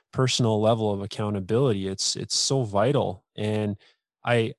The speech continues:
I know that for myself, as you were saying, Matt, it,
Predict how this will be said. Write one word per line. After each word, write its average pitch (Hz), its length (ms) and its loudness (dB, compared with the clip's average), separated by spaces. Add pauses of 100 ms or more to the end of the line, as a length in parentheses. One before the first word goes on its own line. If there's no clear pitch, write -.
(320)
I 160 180 2
know 175 160 8
that 151 160 6
for 143 140 2
myself, 120 960 2
as 113 220 0
you 117 60 0
were 107 60 0
saying, 127 380 2
Matt, 104 260 0 (180)
it, 123 180 -4